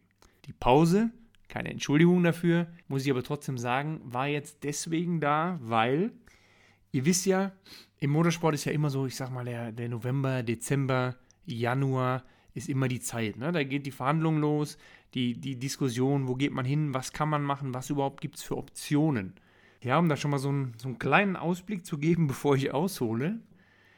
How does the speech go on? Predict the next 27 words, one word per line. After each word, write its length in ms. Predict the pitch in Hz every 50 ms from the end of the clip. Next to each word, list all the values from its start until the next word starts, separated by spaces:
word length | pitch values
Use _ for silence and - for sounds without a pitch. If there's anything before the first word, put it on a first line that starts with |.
| _ _ _
Ich 20 |
bin 120 | - 156 147
jetzt 100 | 131 117
seit 180 | 123 117 113
sechzehn 340 | 135 160 165 165 - 175 151
Jahren 300 | 147 147 147 156 156 135
im, 200 | 127 131 131 135 -
im, 260 | - 127 123 127 -
ich 100 | 127 -
sag 140 | - 139 135
mal 60 | 131
in 60 | -
Anführungsstrichen, 480 | 127 147 139 139 131 - - 135 123 -
Profibereich 640 | - - 135 135 - 147 131 127 113 127 131 -
dabei. 520 | - 127 117 113 117 107 110 135 175 208 - - _ _ _ _ _ _ _ _ _ _
Es 120 | - 117 -
von 160 | - 127 117
Jahr 320 | 113 113 117 131 156 165
zu 100 | - -
Jahr 260 | 139 131 131 135 131 123
schwieriger 640 | - - - 147 147 160 160 175 165 156 160 147
wird, 300 | 143 156 160 165 165 165
beziehungsweise 720 | - 120 - - 135 135 127 - - 131 127 127 120 123 123
sich 160 | 120 123 -
der 120 | - 123
Sport 360 | 117 - - - 147 160 160 -
verändert. 560 | - - - 107 95 85 85 - - _